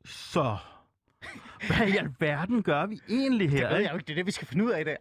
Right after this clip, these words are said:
Speaker 1: Ja, ja, nej, men
Speaker 2: Men
Speaker 1: det er det.
Speaker 2: jeg kan
Speaker 1: Fordi
Speaker 2: godt
Speaker 1: at
Speaker 2: se,
Speaker 1: det,
Speaker 2: hvad du mener.
Speaker 1: det kan sagtens
Speaker 2: Ja.
Speaker 1: være,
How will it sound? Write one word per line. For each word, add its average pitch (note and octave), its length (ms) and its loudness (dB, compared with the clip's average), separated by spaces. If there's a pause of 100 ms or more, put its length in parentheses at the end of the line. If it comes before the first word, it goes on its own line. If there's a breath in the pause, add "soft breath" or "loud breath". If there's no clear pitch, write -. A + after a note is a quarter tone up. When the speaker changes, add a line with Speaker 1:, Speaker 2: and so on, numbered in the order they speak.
Speaker 1:
Ja, F#3+ 100 4
ja, G#3+ 160 0
nej, - 0 -
men G3+ 140 0
Speaker 2:
Men F#3+ 100 0
Speaker 1:
det F#3+ 40 2
er F3+ 40 0
det. G3+ 240 0
Speaker 2:
jeg G3 120 2
kan G#3 60 2
Speaker 1:
Fordi G3+ 60 -2
Speaker 2:
godt G3 100 2
Speaker 1:
at - 60 -4
Speaker 2:
se, A3 140 -2
Speaker 1:
det, G3+ 40 4
Speaker 2:
hvad F3+ 80 2
du F3+ 60 0
mener. D#3 140 0
Speaker 1:
det C3+ 80 2
kan E3+ 100 0
sagtens G3+ 520 -4
Speaker 2:
Ja. D3 120 0
Speaker 1:
være, D3+ 400 2